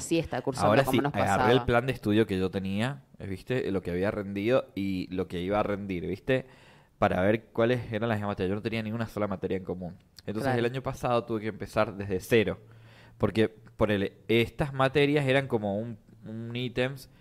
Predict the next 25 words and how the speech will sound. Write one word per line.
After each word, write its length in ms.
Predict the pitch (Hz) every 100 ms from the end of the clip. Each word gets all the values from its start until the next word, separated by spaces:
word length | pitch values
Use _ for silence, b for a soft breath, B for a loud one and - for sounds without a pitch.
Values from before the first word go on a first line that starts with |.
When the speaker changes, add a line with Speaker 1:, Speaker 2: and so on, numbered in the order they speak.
| b _
Speaker 2:
de 220 | - 110 104
lo 140 | 95
que 120 | 98
yo 120 | 98 104
iba 160 | 107
a 40 | 107
ver 140 | 107
acá. 300 | 101 117 92
Speaker 1:
Y 80 | 147
sí. 140 | 147 147
Speaker 2:
O 60 |
sea, 100 | 117
no, 160 | 107 -
o 80 | -
sea, 180 | - 92
en 80 | 92
la 100 | 92
mayoría 460 | 92 95 110 117
no 100 | 117
se 140 | - 107
cumplía 480 | 101 - 123 135
porque 180 | 120 95
estaban 280 | 92 113 123
como 220 | 107 98
muy 440 | 92 107 117 117